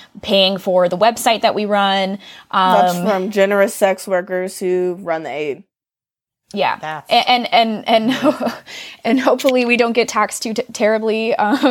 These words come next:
Speaker 1: <laughs> when it comes this year. We're a little bit nervous about that, but,
Speaker 3: Oh,
Speaker 1: um, that's
Speaker 3: shit,
Speaker 1: gonna come from
Speaker 3: yeah.
Speaker 1: us too. So, um, really, like, if you
Speaker 2: We
Speaker 1: wanna
Speaker 2: think we
Speaker 1: donate
Speaker 2: should be good because people
Speaker 1: We
Speaker 2: give
Speaker 1: should
Speaker 2: us
Speaker 1: be.
Speaker 2: gifts and we give people back gifts. It's not
Speaker 1: Yeah.
Speaker 2: income for us, but it,
Speaker 1: We've
Speaker 2: it is
Speaker 1: done
Speaker 2: our first year.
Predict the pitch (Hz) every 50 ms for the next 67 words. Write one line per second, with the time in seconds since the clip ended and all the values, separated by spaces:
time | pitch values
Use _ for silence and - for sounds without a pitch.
0 | - - 285 - - - - 285 - 294 294 311 254 - 320 302 302 302 320 302
1 | 339 - - - - - - - _ - 392 370 381 381 381 415 415 415 415 359
2 | 269 226 220 233 240 247 247 247 247 247 254 254 262 254 254 262 269 262 285 277
3 | 285 269 - 233 214 185 185 180 165 185 220 208 190 185 185 185 185 - 226 240
4 | 220 233 240 254 226 220 156 - 180 202 240 247 214 202 202 139 135 - - 226
5 | 214 214 208 220 - - 208 185 180 175 185 190 - - - - - - 233 226
6 | 214 214 190 - 226 269 339 359 349 330 294 269 247 233 - 240 226 262 285 285
7 | 285 330 359 359 254 277 247 233 254 277 285 269 285 277 269 262 240 214 208 202
8 | 202 202 202 196 190 226 226 - 294 214 214 - - - 311 262 302 320 240 233
9 | 240 - 233 190 208 202 180 180 190 202 196 190 190 190 - 202 196 202 214 202
10 | 190 208 202 208 - 233 196 190 202 180 180 185 180 180 180 - 175 175 170 165
11 | 160 - - 160 170 - - 247 277 294 285 247 233 214 196 180 175 170 185 190
12 | - 170 147 147 170 170 165 175 - - - - 180 180 175 165 - - - 214
13 | 233 - 269 311 339 - 277 233 226 226 233 - 233 196 196 - 240 190 190 190
14 | - 180 170 143 110 -